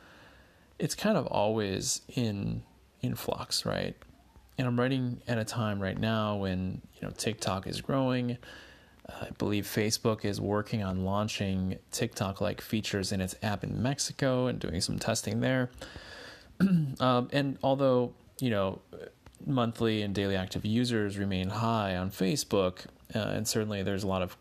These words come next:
growth globally on the platform, there's some interesting things happening within different cohorts on the platform. And, um, you know, the same is true on Instagram and, and really any,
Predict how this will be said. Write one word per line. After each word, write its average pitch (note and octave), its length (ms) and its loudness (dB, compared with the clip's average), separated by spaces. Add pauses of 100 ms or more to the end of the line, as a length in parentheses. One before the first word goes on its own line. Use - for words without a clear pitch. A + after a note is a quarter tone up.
growth G2 400 0
globally G2+ 460 2
on F2+ 80 -2
the F2+ 80 -2
platform, G1+ 960 -4
there's G#2 200 0
some G2+ 160 -4
interesting G#2+ 460 -2
things E3+ 360 0
happening F#2+ 580 -2 (600)
within B2+ 480 0
different A2+ 400 -2
cohorts G#2 880 0 (380)
on G#2+ 160 0
the G#2 80 -2
platform. - 800 -2 (420)
And, A#2+ 400 -2
um, G#2+ 380 -2 (180)
you C#4+ 80 2
know, G3 80 4
the C3 60 2
same A#2+ 200 2
is A2 80 -2
true G#2+ 180 0
on F#2+ 100 0
Instagram A2 600 0
and, G2+ 220 -4
and G#2+ 160 0
really G2+ 260 0
any, G2 400 0